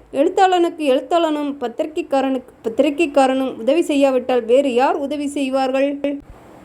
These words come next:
என்னிடம் ஆயிரம் ரூபாய் இல்லை என்று சத்தியம் செய்தான். "சரி, ஒரு பூஜ்ஜியத்தை குறைத்துக்கொள்" என்று சொல்லி, அப்புறம் இன்னொரு பூஜ்ஜியத்தையும் குறைத்துக்கொண்டு, கடைசியில் பத்து ரூபாய் வாங்கி கொண்டு போனான்.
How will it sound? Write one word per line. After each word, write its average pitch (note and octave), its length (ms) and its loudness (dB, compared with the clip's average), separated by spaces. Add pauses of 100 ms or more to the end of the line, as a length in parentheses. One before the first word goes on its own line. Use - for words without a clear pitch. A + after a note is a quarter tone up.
(200)
என்னிடம் D#4+ 540 4
ஆயிரம் E4 440 0
ரூபாய் F#4 400 0
இல்லை C#4 320 0
என்று A3+ 320 2
சத்தியம் C#4+ 440 -4
செய்தான். A#3+ 680 -2 (480)
"சரி, D#4+ 520 2
ஒரு C#4+ 400 4
பூஜ்ஜியத்தை F4 500 -2
குறைத்துக்கொள்" C#4 680 0
என்று A#3 320 2
சொல்லி, C#4 500 0
அப்புறம் E4 480 -2
இன்னொரு E4+ 340 2
பூஜ்ஜியத்தையும் C4 600 -2
குறைத்துக்கொண்டு, A#3+ 880 0
கடைசியில் C#4 640 0
பத்து D4+ 280 -4
ரூபாய் D4+ 320 4
வாங்கி B3 340 0
கொண்டு A#3 300 0
போனான். A3+ 600 0